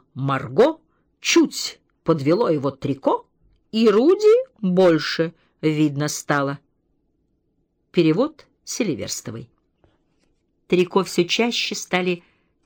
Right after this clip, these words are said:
пристёгиваться к всё укорачивающемуся камзолу, тем же самым способом, что и раньше,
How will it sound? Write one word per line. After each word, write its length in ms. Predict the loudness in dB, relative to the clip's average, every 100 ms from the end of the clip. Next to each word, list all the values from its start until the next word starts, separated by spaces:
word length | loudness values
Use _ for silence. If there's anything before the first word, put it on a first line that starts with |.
| _
пристёгиваться 840 | -2 -2 2 2 2 0 -2 -2 -2
к 180 | -4
всё 280 | -14 -2 0
укорачивающемуся 1400 | 2 -2 0 0 0 -2 -2 -4 -4 -4 -6 -6 -8 -10 -10
камзолу, 680 | -8 -8 -2 0 0 -4 _ _ _ _ -2
тем 340 | 2 2 0
же 120 | -8
самым 400 | -6 -6 -6 -8
способом, 640 | -12 -6 -4 -2 -2 -4 -6 _ _
что 340 | -8 -6 -2 -4
и 80 | -2
раньше, 560 | -6 -6 -6 -6 -6